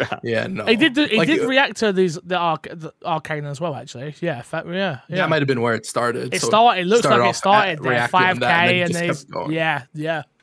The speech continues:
Speaker 2: Smart
Speaker 3: Damn.
Speaker 2: decision.
Speaker 3: That, I mean, oh,
Speaker 2: Yeah.
Speaker 3: trust me, literally, his channel was blown up. Like, I looked at his social blade the other day. He had, like, seven thousand subs in the last thirty days. I was like,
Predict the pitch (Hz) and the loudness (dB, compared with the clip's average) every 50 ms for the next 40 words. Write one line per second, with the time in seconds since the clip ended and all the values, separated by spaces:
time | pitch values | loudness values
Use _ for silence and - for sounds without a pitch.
0 | _ _ _ _ _ _ _ _ _ _ - - 165 190 202 170 135 117 151 156 | _ _ _ _ _ _ _ _ _ _ -10 -2 2 2 2 2 0 0 -2 -2
1 | 143 139 135 - - _ _ _ _ - 185 156 165 175 170 170 185 185 170 190 | -2 -4 -8 -8 -12 _ _ _ _ -4 -4 -2 -2 -4 -2 -2 -2 0 2 4
2 | 208 175 156 - 147 - 214 220 - - 139 135 143 139 147 170 196 214 208 185 | 2 2 2 -2 2 4 4 4 4 0 -8 -8 -8 -8 -6 0 2 2 2 2
3 | - - 170 151 147 151 175 185 - - 185 175 165 160 165 165 139 123 127 156 | -2 -6 -4 -4 -2 0 0 0 2 2 0 0 2 0 0 -2 -4 -6 -4 -2
4 | 160 165 170 170 180 180 175 170 170 170 160 135 - - - - - - - _ | 0 0 2 4 4 4 4 4 2 0 -2 -2 -4 -8 -16 -20 -20 -20 -20 _
5 | - 170 170 170 165 165 160 151 - 160 170 196 214 196 - 190 170 160 - 185 | 0 2 4 4 4 2 0 -2 -4 -2 2 2 2 2 2 -2 -2 2 2 2
6 | 185 180 - 175 147 170 160 156 151 160 151 151 151 151 170 160 139 131 135 143 | 2 2 2 -2 -2 -2 -4 -4 -2 -4 -4 -4 -2 0 0 0 0 -2 -6 -6
7 | 151 147 147 143 143 135 - - _ _ _ _ _ _ _ _ _ _ _ _ | -6 -6 -4 -6 -6 -6 -10 -18 _ _ _ _ _ _ _ _ _ _ _ _
8 | _ _ _ _ _ - - - - - 190 165 151 160 160 - - - 147 151 | _ _ _ _ _ -10 -8 -6 -4 -2 -2 -2 -2 -4 -6 -6 -6 -2 -2 0
9 | 160 156 151 147 147 147 - - 175 151 147 143 143 143 143 143 147 147 - - | 0 0 -2 -6 -8 -8 -4 -2 -2 -2 -2 -4 -6 -10 -8 -6 -6 -6 -6 -6
10 | - 170 160 151 139 139 143 151 156 151 127 120 120 127 131 120 131 147 - | -6 -4 -4 -4 -4 -6 -6 -4 -4 -4 -4 -6 -12 -12 -12 -12 -12 -12 -14